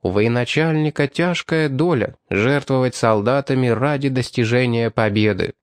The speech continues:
Патриотические лозунги — лишь жалкая, неумелая попытка скрыть страшную правду.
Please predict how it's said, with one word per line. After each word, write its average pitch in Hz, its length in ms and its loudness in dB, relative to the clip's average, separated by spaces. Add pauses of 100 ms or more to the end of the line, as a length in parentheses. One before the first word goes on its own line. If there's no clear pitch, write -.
(380)
Патриотические 143 960 -2
лозунги — 139 640 0 (160)
лишь 139 240 0
жалкая, 160 580 -2
неумелая 147 680 0
попытка 156 600 -2
скрыть 143 400 -2
страшную 143 640 0
правду. 117 600 0